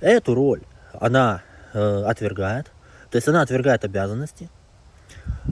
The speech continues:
но она, э, лезет во все подряд, а потом, когда ей дают ответ, она вспоминает, что я, оказывается, я женщина. То есть, оказывается, почему, почему вы мне отвечаете, я женщина?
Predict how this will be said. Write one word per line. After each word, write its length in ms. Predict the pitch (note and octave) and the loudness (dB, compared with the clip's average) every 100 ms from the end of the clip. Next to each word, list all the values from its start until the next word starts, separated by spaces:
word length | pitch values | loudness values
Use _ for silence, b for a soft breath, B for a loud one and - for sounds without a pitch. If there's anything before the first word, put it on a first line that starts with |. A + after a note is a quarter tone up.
| B B - | B B 0
но 400 | C#3+ G#3 D3 - - - - _ - | 6 8 6 0 -10 -16 -20 _ -8
она, 540 | A2+ B2+ G3+ A3+ F#3+ D3+ | -2 2 2 2 -2 -4
э, 560 | - C3 B2+ B2 A2+ G#2+ | -2 0 2 2 0 0
лезет 480 | C3+ A#3+ F#3 G2+ - - | 2 2 2 -4 -12 -2
во 120 | A#2+ | -2
все 180 | C3 F3 | 2 0
подряд, 460 | C3 A#2+ B2 G3 F#3 | 0 0 0 2 2
а 40 | |
потом, 440 | F3+ - C4 E3+ | 0 4 6 6
когда 480 | F2+ B2+ C3+ F3 F#2+ - b b b b b | 0 -4 2 2 0 -12 b b b b b
ей 260 | A#2 D#3+ A#2 | -4 -2 2
дают 280 | A#2+ A#2+ | 2 0
ответ, 300 | F#2+ G#2 D3+ | -2 -2 -4
она 120 | D#3+ F3 | -2 -6
вспоминает, 500 | - C3+ D3+ C#3 G#2 | -6 -6 -4 -6 -8
что 140 | - | -6
я, 80 | G#2+ | -6
оказывается, 360 | G#2+ D3 C#3 D#3 | -2 -4 -4 -4
я 120 | D3+ | -2
женщина. 480 | C3+ F3+ C3+ - G2 | 0 -2 -4 -12 -16
То 60 | - | -16
есть, 120 | G2+ | -14
оказывается, 340 | G2 C3 C3 - | -8 -6 -4 -6
почему, 320 | - C3 D#3 | -4 -2 -4
почему 360 | - A#2+ C3 E3 | -4 -6 -4 -2
вы 140 | F3 | -2
мне 160 | E3 D3 | -4 -6
отвечаете, 500 | - C3 D3+ A#2 G#2 | -8 -4 -4 -4 -4
я 120 | G#2+ | -4
женщина? 520 | A2+ F3+ - F2+ E2 | -2 -4 -4 -12 -18